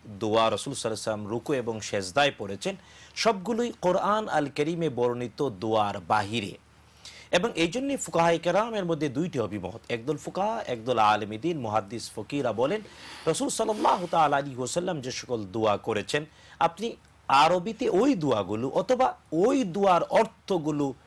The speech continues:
করতে পারেন, কিন্তু কোরআন আল করিমের তেলাওয়াত যাতে সেজদায় না হয়ে যায়, কারণ সেজদা দিয়ে কোরআন তেলাওয়াতটা নিষিদ্ধ।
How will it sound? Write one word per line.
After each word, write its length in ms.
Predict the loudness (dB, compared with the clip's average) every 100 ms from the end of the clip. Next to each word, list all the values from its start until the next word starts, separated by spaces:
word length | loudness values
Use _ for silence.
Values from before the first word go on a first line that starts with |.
| -20 -6 0
করতে 340 | 0 0 -6
পারেন, 340 | 0 0 0 -10 -20 -20 -12 -2
কিন্তু 280 | 0 0 -6 -2
কোরআন 460 | 2 4 4 4 2
আল 140 | 0 2
করিমের 480 | 2 4 2 0 -2 0
তেলাওয়াত 560 | 4 6 8 6 4 2
যাতে 200 | -2 -2
সেজদায় 500 | 0 -2 2 0 2
না 180 | 0 0
হয়ে 200 | 0 0
যায়, 140 | 0
কারণ 220 | 0 -2
সেজদা 440 | -2 -2 0 2 0
দিয়ে 200 | 0 -2
কোরআন 360 | 0 0 0
তেলাওয়াতটা 580 | 0 0 2 2 0 -4
নিষিদ্ধ। 480 | -4 -6 -8 -8